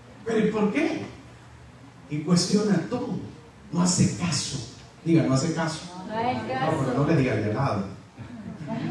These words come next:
Speaker 1: So, Pedro le hizo caso al Señor. Movió la barca.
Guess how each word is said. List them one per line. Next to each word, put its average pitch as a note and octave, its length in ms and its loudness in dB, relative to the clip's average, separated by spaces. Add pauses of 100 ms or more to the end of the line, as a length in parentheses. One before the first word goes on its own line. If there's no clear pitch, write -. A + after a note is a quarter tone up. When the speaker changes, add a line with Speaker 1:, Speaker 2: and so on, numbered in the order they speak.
(640)
Speaker 1:
So, A3 180 2
Pedro C4+ 340 12
le G#3+ 100 12
hizo - 320 10
caso - 320 6
al G#3 60 4
Señor. A#3+ 340 2 (880)
Movió C3 380 -2
la D#3+ 100 -2
barca. G3+ 460 -2